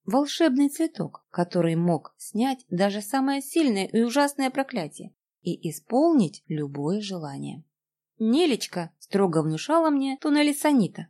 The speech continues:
королева фей, «это плохое место, злое. Там беда живет.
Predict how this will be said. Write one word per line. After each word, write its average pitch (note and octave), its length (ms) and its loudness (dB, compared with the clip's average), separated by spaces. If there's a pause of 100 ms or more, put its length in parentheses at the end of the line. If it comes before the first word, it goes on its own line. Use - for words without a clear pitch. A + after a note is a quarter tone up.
королева G3+ 520 2
фей, D3 400 -8 (200)
«это A#3+ 260 2
плохое E4 480 4
место, F#3 460 2 (200)
злое. G#3+ 600 2 (800)
Там E3 200 2
беда F3+ 300 6
живет. D#3 460 -2